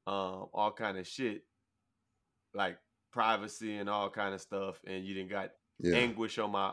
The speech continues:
Speaker 1: on my marriage, and man.
Speaker 2: Tough.
Speaker 1: She,
Speaker 2: And
Speaker 1: she
Speaker 2: then I gotta
Speaker 1: basically
Speaker 2: file this
Speaker 1: said, she
Speaker 2: lawsuit
Speaker 1: basically,
Speaker 2: so everybody know
Speaker 1: she
Speaker 2: you was in that
Speaker 1: basically,
Speaker 2: thing with a
Speaker 1: basically, she found his name 'cause he used his real name in the book. They're going back
Speaker 2: Yeah.
Speaker 1: and forth.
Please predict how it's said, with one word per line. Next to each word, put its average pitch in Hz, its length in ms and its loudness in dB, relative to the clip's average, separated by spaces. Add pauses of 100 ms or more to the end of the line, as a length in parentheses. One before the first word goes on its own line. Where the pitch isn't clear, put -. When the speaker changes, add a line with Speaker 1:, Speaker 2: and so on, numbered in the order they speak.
(120)
Speaker 1:
on 104 140 -2
my 98 140 2
marriage, 110 680 4
and 80 240 -10 (960)
man. 101 380 0 (1800)
Speaker 2:
Tough. - 560 -4 (640)
Speaker 1:
She, - 280 -4 (100)
Speaker 2:
And 73 140 -6
Speaker 1:
she 92 80 6
Speaker 2:
then 95 100 10
I 95 40 12
gotta 101 100 12
Speaker 1:
basically 92 160 6
Speaker 2:
file 92 180 12
this 92 140 12
Speaker 1:
said, 90 60 8
she - 0 -
Speaker 2:
lawsuit 104 260 12
Speaker 1:
basically, 107 420 10
Speaker 2:
so 85 40 10
everybody 101 440 12
know 104 140 12
Speaker 1:
she 104 80 10
Speaker 2:
you 107 140 8
was 98 120 8
in - 80 12
that 92 80 8
Speaker 1:
basically, 90 60 2
Speaker 2:
thing 101 260 8
with 87 100 2
a 87 100 6
Speaker 1:
basically, 175 360 4
she 139 140 -4
found 143 340 8
his 110 140 0
name 110 340 4
'cause 104 160 -8
he 107 80 -6
used 110 240 0
his 95 140 -8
real 104 160 2
name 101 220 -2
in - 20 -8
the 90 60 -6
book. 87 340 -8 (380)
They're 135 120 4
going 143 300 6
back 160 260 10
Speaker 2:
Yeah. 175 60 4
Speaker 1:
and 156 80 0
forth. 135 440 4